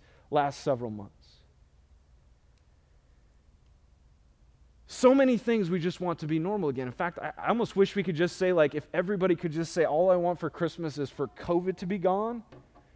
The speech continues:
and we could just get on the same page and it would just poof, be gone. How wonderful would that be? I think we'd all be willing to do that, right?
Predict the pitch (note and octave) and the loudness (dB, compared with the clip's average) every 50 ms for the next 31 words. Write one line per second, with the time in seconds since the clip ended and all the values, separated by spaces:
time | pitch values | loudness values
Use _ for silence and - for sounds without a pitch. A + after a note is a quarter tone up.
0 | _ - D3 F3 G3 G3+ F3+ F#3+ E3 B2 F#3 G3 G3+ G#3 G3+ F3+ - A3 G#3 G3+ | _ -4 2 4 4 4 4 2 4 8 8 10 10 8 6 4 2 2 2 2
1 | F3 - G#3 A3 A3 F3+ F#3 F#3 F#3 D#3+ C#3+ E3 D3+ - - - G3 G#3 A3+ F#3+ | 4 8 10 10 10 8 2 2 0 0 0 0 -4 -4 -6 -4 -2 -2 -2 -4
2 | - D#3+ F3+ E3+ C3 D3 D3 D#3+ F#3 G#3+ B3 B3+ A#3+ _ _ _ _ _ _ _ | -2 -2 -2 0 0 0 0 0 0 -2 -2 -4 -8 _ _ _ _ _ _ _
3 | _ _ _ _ _ _ _ _ _ - - G#3+ G3 E3+ F3+ G3+ A3+ B3+ A#3 A3 | _ _ _ _ _ _ _ _ _ 4 6 6 6 8 8 6 6 8 8 6
4 | - - F#3+ E3+ F3 E3+ D3+ F3 D#3+ D3 E3 F#3+ D#3 G3 G3+ F#3 A3 G3+ G#3+ G#3 | 8 6 4 6 6 4 6 6 4 6 6 6 6 6 6 4 4 6 8 10
5 | A3 B3 A#3 A3 A3 G3+ E3 F3 G#3+ A3 A3+ G#3+ G3 - - G3+ D3+ D#3+ G#3 G#3+ | 12 12 10 10 6 4 10 10 10 10 10 6 4 4 0 -2 2 4 4 4
6 | G3+ E3+ C3 G2+ - A#2 C3+ C#3 E3+ G3 A3+ G3+ | 6 6 4 4 2 2 4 4 4 4 2 0